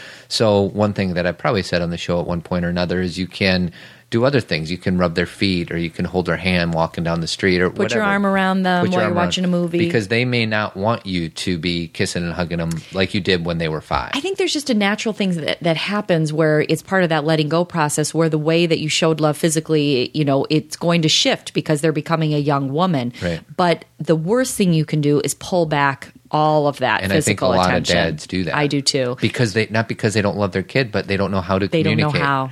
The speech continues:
Speaker 2: Yeah. And the, you know, I know that especially in our first season of this show, would we call it a season? Can we pretend we're a T V show?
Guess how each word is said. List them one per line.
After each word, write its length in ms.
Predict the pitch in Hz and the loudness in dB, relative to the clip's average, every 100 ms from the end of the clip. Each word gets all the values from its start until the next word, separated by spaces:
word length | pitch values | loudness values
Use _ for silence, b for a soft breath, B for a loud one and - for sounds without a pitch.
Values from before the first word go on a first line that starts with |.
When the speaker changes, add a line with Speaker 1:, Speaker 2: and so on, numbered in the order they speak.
| - - | -10 -2
Speaker 2:
Yeah. 360 | 156 151 147 143 B 240 | 0 2 0 -2 B -2
And 140 | 214 | 0
the, 160 | 202 - | 2 0
you 100 | 208 | 0
know, 240 | 175 165 - | 2 2 0
I 100 | 170 | 0
know 260 | 170 160 160 | 2 2 2
that 240 | 151 143 | 0 0
especially 480 | 143 - 165 156 156 | -2 -2 -2 2 2
in 80 | 147 | 2
our 100 | 143 | -2
first 300 | - 160 - - | 0 -2 0 -4
season 420 | 160 139 147 143 | -2 -2 0 0
of 160 | 135 | -2
this 100 | 135 | -2
show, 440 | - - 131 131 143 | -2 -2 0 -2 -4
would 140 | 175 170 | -4 -2
we 100 | 170 | 0
call 160 | 170 | 2
it 60 | 151 | 2
a 20 | |
season? 460 | - 143 - 185 190 | 0 0 0 -2 -2
Can 100 | 196 | -2
we 80 | |
pretend 340 | 180 180 175 165 | -2 -2 0 0
we're 100 | 156 | 0
a 40 | |
T 140 | 151 147 | -2 -2
V 100 | 165 | -2
show? 260 | - 196 | -2 -4